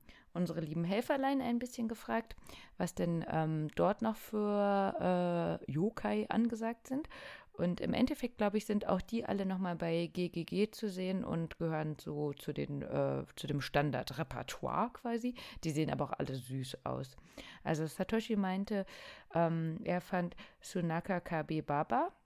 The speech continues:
ganz nett. Das ist eine sandwerfende Hexe. Das heißt so, man, äh, geht halt, äh, dorthin, wo Sand ist, dann kommt die Hexe, bewirft einen und geht aber auch wieder und, und lacht noch dabei. <laughs> Ähm, er fand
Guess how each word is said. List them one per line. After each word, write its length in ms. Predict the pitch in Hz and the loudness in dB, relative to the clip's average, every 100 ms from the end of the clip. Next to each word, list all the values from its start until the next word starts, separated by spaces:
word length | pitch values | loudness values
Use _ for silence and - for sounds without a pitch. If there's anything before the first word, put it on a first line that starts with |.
| - | -6
ganz 280 | 262 294 - | -4 -4 -2
nett. 300 | 285 330 - | -2 -2 -4
Das 180 | 180 180 | -2 -2
ist 200 | 180 - | -4 -2
eine 200 | 170 165 | 0 2
sandwerfende 560 | 170 208 190 190 208 190 | 4 4 4 2 2 0
Hexe. 340 | 208 - 320 370 - | 0 -2 -4 -4 -8
Das 180 | 190 196 | -8 -2
heißt 260 | 190 - | -2 -2
so, 180 | - 190 | -2 -2
man, 360 | 185 180 175 170 | 0 0 0 0
äh, 340 | 165 170 - | 2 2 0
geht 220 | - 196 - | 0 -2 2
halt, 320 | 196 180 - | 0 0 -2
äh, 160 | 175 175 | -2 2
dorthin, 400 | 185 196 208 180 | 2 2 0 2
wo 160 | 180 | 4
Sand 280 | 185 208 240 | 6 6 6
ist, 180 | 247 - | 2 0
dann 100 | 202 | -2
kommt 200 | 214 190 | -2 -2
die 60 | 190 | -2
Hexe, 260 | 202 - | -4 -4
bewirft 400 | 190 180 202 - | -4 0 -2 -2
einen 240 | - 185 180 | -2 0 0
und 240 | 165 160 | -4 -2
geht 160 | 151 - | -2 2
aber 160 | 139 | 6
auch 140 | 220 - | 6 6
wieder 220 | - - | 4 8
und, 180 | 214 - | 8 8
und 160 | 233 | 8
lacht 200 | 180 - | 8 6
noch 140 | 165 147 | 2 2
dabei. 340 | 147 - 143 - - - | 2 2 -2 -4 -8 2
<laughs> 1800 | 220 208 240 - - - - - - - - - - 240 233 233 208 196 - - - - - - - - - | 4 6 4 0 -2 -2 -2 -8 -12 0 4 6 6 8 8 8 4 0 -6 -20 -20 -18 -18 -16 -16 -10 2
Ähm, 420 | 180 180 175 175 - - - - - - - | 4 6 4 2 -2 -16 -20 -20 -16 -2 6
er 160 | 185 | 8
fand 380 | 185 - 180 180 | 8 4 4 2